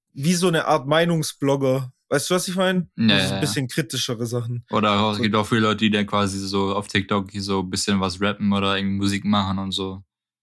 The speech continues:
Speaker 1: Oh ja, da, da hab ich aber, glaub, gar bis
Speaker 2: Da hab
Speaker 1: kaum
Speaker 2: ich auch irgendwie
Speaker 1: jemanden.
Speaker 2: zwei, drei Leute, die ich folge, die da,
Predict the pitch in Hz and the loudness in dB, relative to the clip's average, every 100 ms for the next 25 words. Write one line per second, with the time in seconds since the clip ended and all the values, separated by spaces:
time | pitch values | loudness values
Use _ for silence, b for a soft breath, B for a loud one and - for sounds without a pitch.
0 | - 151 165 147 123 123 113 143 165 160 | -6 0 2 2 2 -4 -2 -2 0 -4
1 | 160 135 135 127 131 - - 135 139 139 | -8 -10 -10 -12 -14 -12 -8 -6 -6 -8
2 | 120 _ - 131 - _ _ 101 98 127 | -10 _ -14 -12 -12 _ _ -2 -2 0
3 | 123 95 98 101 98 113 - 98 95 101 | -2 0 0 0 0 -2 -2 -2 0 0
4 | 98 98 98 95 92 101 98 101 98 95 | 0 -2 -4 -6 -4 -2 -2 -2 -4 -8
5 | - 95 - 92 | -6 -6 -4 -6